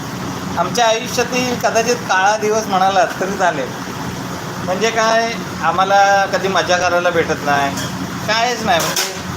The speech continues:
लोकांना, लोकांना आम्हाला जेवण बनवून द्यायचं असतं, नवीन नवीन काय ना काहीतरी टेस्टी, चकना बिकना, भरपूर काय काय जेवण असतं. आम्हाला कधीच असं, अ, काम करताना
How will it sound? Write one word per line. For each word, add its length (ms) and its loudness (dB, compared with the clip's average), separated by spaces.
लोकांना, 1000 2
लोकांना 440 2
आम्हाला 260 2
जेवण 380 2
बनवून 300 2
द्यायचं 280 2
असतं, 380 2
नवीन 340 0
नवीन 280 0
काय 160 2
ना 100 0
काहीतरी 280 0
टेस्टी, 480 0
चकना 520 0
बिकना, 580 2
भरपूर 360 0
काय 140 2
काय 140 2
जेवण 340 2
असतं. 440 0
आम्हाला 300 2
कधीच 520 0
असं, 760 4
अ, 760 0
काम 280 2
करताना 720 2